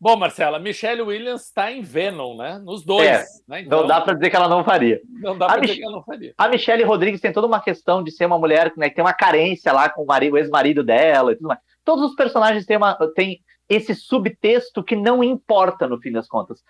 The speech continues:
Speaker 2: Eles não são importantes pra maneira como eles se comportam durante a missão. Não é importante.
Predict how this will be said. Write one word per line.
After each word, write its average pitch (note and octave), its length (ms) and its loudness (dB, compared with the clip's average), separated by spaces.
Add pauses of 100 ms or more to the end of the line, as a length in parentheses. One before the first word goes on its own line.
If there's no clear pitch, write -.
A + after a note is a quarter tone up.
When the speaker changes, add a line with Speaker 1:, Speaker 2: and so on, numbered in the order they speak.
(200)
Speaker 2:
Eles F#3 200 0
não G#3+ 160 0
são A#3 240 0
importantes G#3+ 960 -2
pra E3+ 160 0
maneira E3+ 320 2
como G#3+ 160 -4
eles A3 200 -2
se - 100 -8
comportam A3 640 -2
durante D3 300 0
a B2 40 -2
missão. A#2 360 -6 (120)
Não G#3+ 160 0
é A3 80 4
importante. F3+ 600 -2